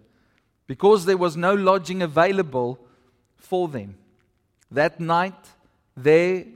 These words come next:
were shepherds staying in the fields nearby, guarding their flocks of sheep. Suddenly, an angel of the Lord appeared among them, and the radiance of the Lord glo-, Lord's glory surrounded them.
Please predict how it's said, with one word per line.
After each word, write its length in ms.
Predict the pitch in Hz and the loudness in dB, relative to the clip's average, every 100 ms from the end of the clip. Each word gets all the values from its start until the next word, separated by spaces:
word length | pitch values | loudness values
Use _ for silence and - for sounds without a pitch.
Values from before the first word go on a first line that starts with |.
| - | -12
were 160 | 143 165 | -6 -6
shepherds 760 | - 214 202 156 117 - - | -4 -6 -4 -6 -6 -12 -14
staying 500 | - - 160 165 160 | -12 -4 -2 -2 -4
in 100 | 160 | -8
the 80 | 160 | -10
fields 480 | 156 170 127 110 131 | -6 -4 -4 -6 -10
nearby, 440 | 143 139 135 127 | -8 -4 -4 -4
guarding 520 | 131 151 160 160 170 | -6 -2 -2 -2 -6
their 160 | 147 147 | -6 -6
flocks 680 | - 175 151 113 - - - _ _ _ | -6 -4 -4 -4 -12 -20 -20 _ _ _
of 160 | 127 - | -10 -8
sheep. 440 | - 139 113 - _ _ _ _ _ | -14 -14 -16 -18 _ _ _ _ _
Suddenly, 880 | - - - 277 233 214 180 127 101 - _ _ _ | -6 -4 0 0 0 0 -2 -6 -8 -18 _ _ _
an 160 | 165 202 | -4 -2
angel 640 | 226 247 240 185 220 220 | -2 0 0 2 2 2
of 180 | 185 170 | 0 0
the 100 | 185 | 0
Lord 320 | 185 208 214 | 2 4 4
appeared 380 | 202 - 214 220 | 0 -4 -2 0
among 460 | 208 196 208 214 156 | 0 0 -2 -4 -6
them, 240 | 139 139 - - - | -6 -8 -14 -14 -2
and 220 | 208 190 | 0 2
the 140 | 190 | 2
radiance 760 | 175 196 247 294 294 294 269 247 | 4 2 4 2 0 -2 -2 -4
of 120 | 240 | 0
the 100 | 233 | 0
Lord 360 | 226 226 196 156 | 4 4 2 -4
glo-, 340 | 196 208 214 175 | -2 0 0 -2
Lord's 360 | 170 185 220 156 | 0 2 2 -2
glory 680 | 135 208 247 240 175 147 156 - _ _ | -8 -2 2 4 2 0 -6 -10 _ _
surrounded 920 | - - 214 185 180 202 208 196 156 131 | -12 -4 -2 0 0 0 0 -2 -4 -4
them. 320 | 131 113 | -4 -4